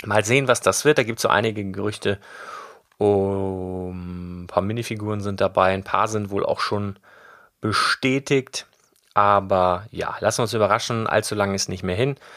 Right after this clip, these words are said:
Außerdem am dreizehnten September wird noch ein zweites Set, äh, bekannt gegeben. Da sind sich die Gerüchteküchen uneinig, ob es das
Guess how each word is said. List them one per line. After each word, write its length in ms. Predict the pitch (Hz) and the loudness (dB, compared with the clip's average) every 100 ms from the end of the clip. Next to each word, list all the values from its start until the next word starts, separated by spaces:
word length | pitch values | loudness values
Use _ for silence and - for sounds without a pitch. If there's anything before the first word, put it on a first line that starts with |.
| - - | -20 0
Außerdem 480 | 131 139 131 131 117 | 2 4 4 2 0
am 140 | 110 | 0
dreizehnten 460 | - 104 - 101 95 | 0 -2 -2 -6 -4
September 460 | 98 - 107 101 | -4 -2 -2 -2
wird 100 | 90 | -4
noch 120 | 107 | -2
ein 160 | - 101 | -2 -4
zweites 540 | - 110 123 - - | -2 0 2 0 -2
Set, 360 | - 143 - - _ _ _ - | 0 -2 -2 -10 _ _ _ -10
äh, 440 | 107 107 104 104 101 | -6 -4 -4 -6 -4
bekannt 340 | 107 - 117 117 | -4 -2 -4 -4
gegeben. 520 | 110 113 110 113 104 _ _ _ _ _ _ _ _ - - | -4 -2 -2 -4 -10 _ _ _ _ _ _ _ _ -20 -18
Da 380 | 87 95 104 98 | -8 -6 -4 -6
sind 280 | 95 98 98 | -6 -8 -8
sich 280 | 95 - - | -10 -10 -10
die 300 | 95 90 95 _ - - - | -8 -8 -10 _ -20 -20 -8
Gerüchteküchen 880 | 104 110 - 104 - 131 110 101 | -6 -4 -4 -6 -4 -2 -2 -2
uneinig, 600 | 98 120 104 104 107 101 | -2 0 2 0 0 -2
ob 160 | 104 95 | -4 -4
es 200 | 95 - | -4 0
das 460 | 87 90 - - | 0 0 -4 -10